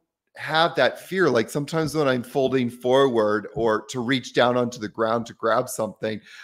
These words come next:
I'm holding on to the counter or something for dear life, uh, because I don't wanna hurt my back. And so when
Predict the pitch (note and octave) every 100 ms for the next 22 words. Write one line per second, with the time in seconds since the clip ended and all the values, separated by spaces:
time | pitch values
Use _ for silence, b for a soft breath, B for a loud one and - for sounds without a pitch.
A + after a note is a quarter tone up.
0 | B B2+ A#2+ - E3 D#3+ C3+ C3+ C#3+ C#4
1 | B2+ - C#3+ C#3+ D3+ D3+ C3 A2+ A2+ B
2 | B - B2+ B2 - D#3 D#3 - C#3 A#2
3 | A2+ C3 A2 C3 A#2+ G#2 A#2 D3+ C3 A2+
4 | - - - A2 A2 B2 - C3+ C3 A#2
5 | B2+ B2+ A#2 A#2+ A2 - - B2 G#2 G#2
6 | F#2 G#2+ A2 A2 - _ b b b b
7 | C3 C3 B2 - D3 C#3+ D3 B2 B2+ B2
8 | D3 D#3+ F3+